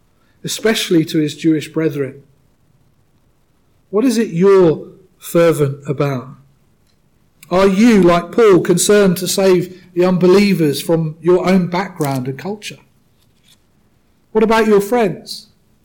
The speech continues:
your co-workers and your neighbours? Can they all just go to hell?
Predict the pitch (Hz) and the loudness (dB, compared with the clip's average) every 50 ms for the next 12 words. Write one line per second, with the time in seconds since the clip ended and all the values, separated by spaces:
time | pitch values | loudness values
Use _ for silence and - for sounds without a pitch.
0 | _ _ _ _ _ _ 180 185 180 - - 226 226 226 208 196 170 151 143 - | _ _ _ _ _ _ -4 -4 -4 -4 -2 0 0 2 2 2 2 0 -2 -4
1 | - 135 131 - 160 147 147 151 156 156 180 185 214 220 190 156 156 143 139 - | -4 -4 -4 -4 -6 -6 -6 -6 -4 -2 -2 0 0 -2 -2 -4 -6 -8 -10 -12
2 | - - - - _ _ _ _ _ _ _ _ _ _ _ _ _ _ _ _ | -16 -18 -18 -18 _ _ _ _ _ _ _ _ _ _ _ _ _ _ _ _
3 | _ _ _ _ _ _ _ _ _ _ _ _ _ _ _ _ - 196 190 220 | _ _ _ _ _ _ _ _ _ _ _ _ _ _ _ _ -2 0 2 4
4 | 240 254 247 233 220 - 214 202 208 - - 180 180 190 196 196 - 196 143 165 | 4 4 4 4 4 4 2 2 0 0 0 2 2 2 2 2 2 0 2 2
5 | 156 170 233 - - - - _ | 2 0 0 -2 -6 -12 -20 _